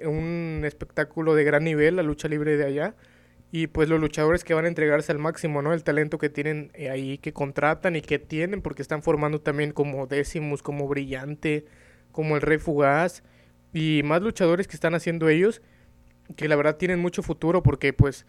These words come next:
ellos están de aquel lado, pero se manejan muy bien en el ámbito inve-, independiente de allá, y apenas te-, se les está dando la, la importancia que merecen, y pues,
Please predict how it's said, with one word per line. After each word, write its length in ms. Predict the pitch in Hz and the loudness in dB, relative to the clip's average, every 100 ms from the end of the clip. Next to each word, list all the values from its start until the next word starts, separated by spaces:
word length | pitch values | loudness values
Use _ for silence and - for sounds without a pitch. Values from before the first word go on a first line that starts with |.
| _ - - | _ -20 -10
ellos 240 | 156 180 180 | -2 0 0
están 440 | 170 175 170 170 | 0 0 0 2
de 80 | 160 | 0
aquel 200 | 156 160 | 2 2
lado, 260 | 156 175 175 | 4 4 4
pero 360 | 160 147 143 - | 2 0 -2 -4
se 120 | 156 | -2
manejan 320 | 147 147 175 | 2 4 4
muy 140 | 170 165 | 4 2
bien 160 | 170 | 0
en 120 | 170 | 0
el 120 | 156 147 | 0 -2
ámbito 280 | 151 151 | -2 -4
inve-, 200 | 147 147 175 | -6 -6 -4
independiente 680 | 156 151 - 143 143 143 156 | -4 -2 -2 -4 -4 -2 0
de 60 | |
allá, 260 | 147 151 196 - - - _ | 2 0 -2 -10 -20 -20 _
y 280 | 170 156 151 | -10 -2 2
apenas 460 | 143 - 160 185 180 | 2 2 0 0 -4
te-, 140 | 160 | -10
se 120 | - | -6
les 100 | 151 | -4
está 240 | 147 - 151 | -4 -2 0
dando 240 | 156 165 | 0 0
la, 380 | 160 139 - 147 | 0 -2 -6 -4
la 100 | 147 | -4
importancia 680 | 151 147 - 156 160 175 | 0 -2 -2 -2 -2 -2
que 120 | 147 143 | -4 -2
merecen, 460 | 139 151 226 262 - - - - | 0 0 -2 -8 -12 -20 -20 -12
y 80 | 156 | 2
pues, 340 | 156 156 151 | 6 6 2